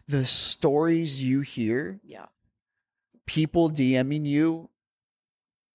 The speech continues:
Speaker 1: and just saying, "Thank you. For once in my life, I finally have someone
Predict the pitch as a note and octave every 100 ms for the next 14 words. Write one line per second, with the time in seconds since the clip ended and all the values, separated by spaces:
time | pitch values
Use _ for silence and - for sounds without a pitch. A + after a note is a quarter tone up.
0 | _ _ _ _ _ _ _ _ _ _
1 | - D3 C#3 C#3 C#3 C3+ B2+ - G2+ A#2
2 | - D3 E3 E3 _ - C3+ A#2 C3 C3
3 | C#3+ B2 G#2+ G#2+ A#2+ - A#2 A#2 A#2+ A2
4 | G#2 G2+ G2+ F#2 - A#2+ G#2+ G2+ E2+ F2+